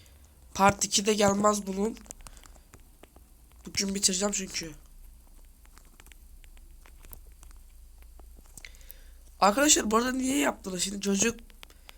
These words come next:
bana da şey yaparsa ben ne yapacağım oğlum? Sileyim gitsin bitsin. Ama arkadaşımı sevmişsiniz. Sevmeniz iyi bir şey aslında da.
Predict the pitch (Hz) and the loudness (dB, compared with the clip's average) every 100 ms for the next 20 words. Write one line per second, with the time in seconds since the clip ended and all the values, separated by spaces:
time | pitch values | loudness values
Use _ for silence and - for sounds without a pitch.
0 | - 185 202 226 233 226 226 233 226 226 | -12 -4 0 2 2 0 -4 -4 -4 -4
1 | 226 196 175 185 202 196 - - 202 208 | -4 -4 -6 -6 -6 -4 -2 -2 -2 -8
2 | 208 202 - - 190 175 - 190 165 - | -8 0 2 2 0 -4 -2 -2 -4 -16
3 | - - - - - - - - - - | -20 -20 -20 -20 -20 -20 -20 -20 -20 -20
4 | - - - - 220 220 214 202 202 202 | -20 -20 -14 -2 8 8 8 4 4 6
5 | 202 202 190 196 - 175 170 - - - | 4 4 2 6 6 4 0 0 0 2
6 | 190 190 196 202 202 208 - 180 180 - | 2 2 0 2 0 0 0 0 0 0
7 | 196 247 - | -4 -8 -8